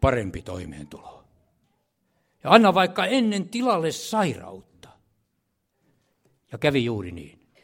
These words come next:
Varallisuus parani, mutta hän sai kovasti kärsiä sairaudesta. Ja mun isäni kertoo sitten, että iso isä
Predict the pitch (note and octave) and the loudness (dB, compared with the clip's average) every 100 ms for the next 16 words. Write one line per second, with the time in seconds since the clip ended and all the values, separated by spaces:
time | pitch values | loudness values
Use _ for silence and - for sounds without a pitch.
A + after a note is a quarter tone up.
0 | _ _ _ _ _ _ _ _ _ C#3 | _ _ _ _ _ _ _ _ _ 6
1 | E3+ D3+ B2+ A2+ G#2 - A#2+ A2 F#2+ F#2+ | 8 8 4 -6 -8 -2 -2 -2 -6 -10
2 | G2+ F2+ A2 G#2+ F#2 - _ _ _ _ | -12 -8 -8 -8 -10 -12 _ _ _ _
3 | _ _ B2 A2+ - - G2+ F2+ G2+ - | _ _ -4 -4 -6 -10 -10 -8 -14 -10
4 | F#2+ F2+ - - - _ _ _ _ _ | -10 -10 -18 -20 -20 _ _ _ _ _
5 | _ _ _ _ _ _ _ _ _ _ | _ _ _ _ _ _ _ _ _ _
6 | _ B2 D3+ G3+ G3+ C#3+ B2+ C#3+ C3 D3 | _ -8 -6 -8 -8 -8 -6 -6 -4 -8
7 | G2 A#2+ - G2+ F2+ - B2 - E3+ F3 | -10 -12 -14 -18 -20 -20 -20 -8 -6 0
8 | C3+ C3 C3+ C3 G2+ | -2 -2 -4 -2 -4